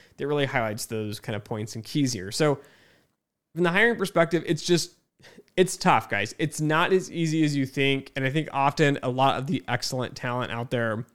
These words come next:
just slips through the cracks because they have just a poorly written resume.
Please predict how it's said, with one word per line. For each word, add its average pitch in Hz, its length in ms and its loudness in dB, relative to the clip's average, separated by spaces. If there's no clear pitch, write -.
just 185 200 2
slips 165 200 -4
through 143 100 2
the 127 80 0
cracks 131 380 2
because 143 320 0
they 135 120 4
have 131 200 2
just 135 180 -4
a 131 40 -4
poorly 127 280 0
written 107 220 -4
resume. 131 640 0